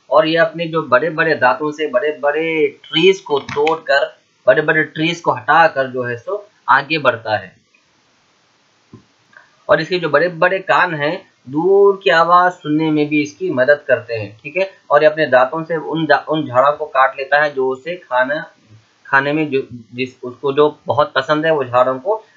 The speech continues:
अपने दांतों से काट कर अपने मुंह में डाल लेता है, ठीक है। अपने दांतों से काट कर फिर वो जब नीचे गिर जाते हैं तो अपनी सूंड के जरिए, सूंड actually इसकी नाक है,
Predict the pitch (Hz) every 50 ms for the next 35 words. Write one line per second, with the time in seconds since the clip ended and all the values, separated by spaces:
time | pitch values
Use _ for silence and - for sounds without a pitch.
0 | _ - 120 - 147 135 123 120 120 127 - 160 165 160 170 156 - 131 127 131
1 | 131 123 - _ 143 160 - - - _ _ - 117 - - 147 139 131 123 123
2 | 135 175 196 165 - 147 147 135 123 117 110 107 104 101 98 92 - _ _ _
3 | _ 147 147 160 123 135 135 147 135 131 127 131 151 147 147 151 143 - 135 131
4 | 127 - - 165 165 160 - 165 151 160 165 185 190 - _ _ _ _ _ -
5 | 143 131 131 139 135 - 175 151 156 147 139 147 139 135 151 170 160 - 139 -
6 | - 165 165 160 - - 165 170 190 180 175 - 160 139 127 127 120 123 143 185
7 | 214 220 - _ _ _ - 170 185 175 160 156 - 175 170 180 175 170 - -
8 | 156 135 127 127 156 160 - - 120 101 - -